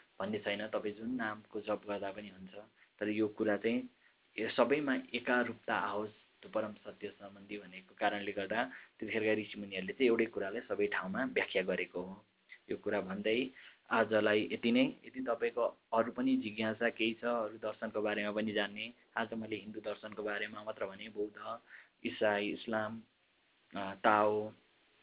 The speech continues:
अथवा विभिन्न दर्शनहरू छन्, त्यसको बारेमा पछि भन्ने छु। आजलाई म बिदा चाहन्छु। अ, र तपाईँले परम सत्य जान्नुभयो होला। यस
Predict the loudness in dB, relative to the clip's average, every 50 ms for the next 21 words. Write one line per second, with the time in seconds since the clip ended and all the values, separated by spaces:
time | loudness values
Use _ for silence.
0 | _ _ _ _ _ _ -6 0 2 2 2 4 2 0 0 2 2 2 0 0
1 | 0 -2 -2 -2 -2 -2 -4 -2 0 0 0 0 -2 -6 -10 -16 -20 -20 -20 _
2 | _ _ -6 -6 -4 -2 0 2 4 4 4 2 0 0 0 -2 0 0 -2 -4
3 | -2 -4 -4 -4 -4 -4 -2 -2 -2 -2 -2 -6 -10 _ _ _ _ _ _ -8
4 | -4 0 0 2 2 0 -2 -4 -6 -6 -6 -2 0 2 2 0 -2 -2 -2 0
5 | 0 0 -2 -4 -4 -2 -2 -2 -2 -2 -4 -10 _ _ _ -20 -20 -20 -20 _
6 | _ _ _ _ _ _ _ _ -16 -12 -8 -6 -4 -2 -2 -2 0 0 2 4
7 | 4 4 2 0 0 -2 2 4 6 6 6 6 4 4 4 2 2 2 2 2
8 | 4 6 6 6 6 6 4 2 0 -2 2 4 4 6 6 4 2